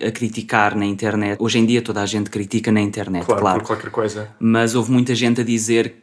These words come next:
Speaker 1: que a sua forma de atuar é forçada e falsa, mas eu acho que é só um estilo, é o estilo dele.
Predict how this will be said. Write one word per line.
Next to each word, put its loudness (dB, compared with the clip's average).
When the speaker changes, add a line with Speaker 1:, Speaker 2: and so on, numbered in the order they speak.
Speaker 1:
que -4
a -2
sua 0
forma 2
de -4
atuar -2
é -2
forçada -2
e -4
falsa, 0
mas -6
eu -2
acho -2
que -6
é -2
só -2
um 0
estilo, -2
é -8
o -4
estilo -2
dele. -4